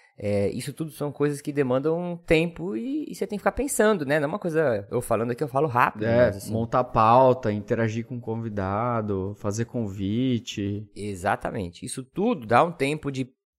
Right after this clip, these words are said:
Speaker 1: pré-produção, gravação e pós-produção.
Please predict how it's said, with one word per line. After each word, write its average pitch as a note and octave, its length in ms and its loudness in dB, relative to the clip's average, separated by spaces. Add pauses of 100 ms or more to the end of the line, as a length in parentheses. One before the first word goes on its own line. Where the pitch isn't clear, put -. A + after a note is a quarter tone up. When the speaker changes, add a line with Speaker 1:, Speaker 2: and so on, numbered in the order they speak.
(440)
Speaker 1:
pré-produção, C3+ 960 0 (100)
gravação F3 800 4
e F3+ 60 -4
pós-produção. D3 1000 -2